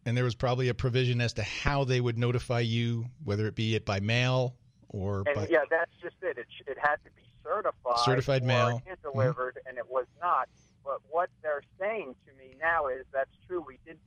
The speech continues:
Speaker 2: meet that part, but there is still this cure period that, you know, you told us, and we cured it within thirty days, so we're okay." And I'm wondering, is that a, I mean, is that typically the truth?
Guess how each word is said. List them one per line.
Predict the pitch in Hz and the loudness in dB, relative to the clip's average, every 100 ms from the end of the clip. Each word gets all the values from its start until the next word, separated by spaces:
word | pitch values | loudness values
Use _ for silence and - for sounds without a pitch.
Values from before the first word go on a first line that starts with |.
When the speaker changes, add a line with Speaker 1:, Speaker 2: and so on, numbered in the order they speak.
| _ | _
Speaker 2:
meet | _ - | _ -2
that | 151 - - | 0 -2 -4
part, | 131 120 - _ _ _ - | -2 -2 -4 _ _ _ -18
but | 135 135 | -12 -12
there | 156 143 | -8 -8
is | 147 _ | -8 _
still | - 160 151 | -4 -2 0
this | 143 - - - | -4 -8 -16 -14
cure | - 196 185 - | -2 0 0 -4
period | 123 110 107 107 - | -14 -12 -10 -10 -2
that, | 123 113 - - _ _ _ _ 135 | 0 0 -4 -20 _ _ _ _ -6
you | |
know, | 127 | -4
you | 123 143 - | -4 -6 -2
told | 160 165 170 | 2 2 2
us, | 156 - _ _ _ - | -2 -4 _ _ _ -8
and | 135 135 135 | -6 -6 -8
we | 143 139 _ | -14 -16 _
cured | - 160 139 | -2 0 0
it | 123 | -2
within | 131 127 123 | -2 -4 -6
thirty | - 127 123 | -4 -4 -2
days, | 120 127 120 - | 0 0 0 -2
so | 117 | 0
we're | 117 - | 0 0
okay." | 127 123 - 143 117 104 | 0 -2 -2 0 0 -2
And | 113 | -4
I'm | 120 127 | -4 -2
wondering, | 143 151 147 143 139 135 131 120 | -2 -2 -2 -4 -4 -8 -14 -12
is | 123 - - | -12 -10 -2
that | 131 139 135 _ _ _ _ _ _ - - | 2 2 -2 _ _ _ _ _ _ -20 -8
a, | 123 120 120 120 120 113 - - _ _ _ _ _ _ _ - | -4 -4 -4 -8 -12 -16 -20 -20 _ _ _ _ _ _ _ -14
I | |
mean, | 120 113 | -8 -2
is | 113 | 2
that | 131 - | 2 0
typically | - - 139 139 139 135 131 123 _ _ _ _ _ _ - | -16 -16 -12 -6 -4 -6 -10 -14 _ _ _ _ _ _ -14
the | 123 | -12
truth? | - 147 160 | -6 -2 -2